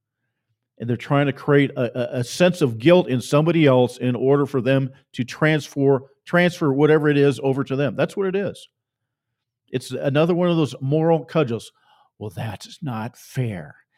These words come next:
That's not fair." You know, it's not fair that some men are six-foot-two and some men are five-foot-two. But that's the way it is. Some women are ugly and some are beautiful. Is that fair?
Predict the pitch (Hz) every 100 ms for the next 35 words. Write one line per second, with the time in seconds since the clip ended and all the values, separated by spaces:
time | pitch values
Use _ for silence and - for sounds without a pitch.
0 | _ _ _ - 117 113 - - - 113
1 | 120 - 120 131 170 165 160 175 - 185
2 | - - 190 175 135 - 156 170 160 151
3 | 165 165 _ - 120 139 135 - 180 -
4 | 135 139 120 - 123 143 135 147 135 135
5 | 151 123 104 - 110 - _ _ _ _
6 | _ _ _ _ _ - 139 151 160 196
7 | 185 196 196 226 117 - - _ _ _
8 | _ _ _ _ _ _ - 190 185 202
9 | 202 165 147 180 208 226 226 - 117 123
10 | 190 208 175 214 233 - 107 - 127 180
11 | - - 180 220 247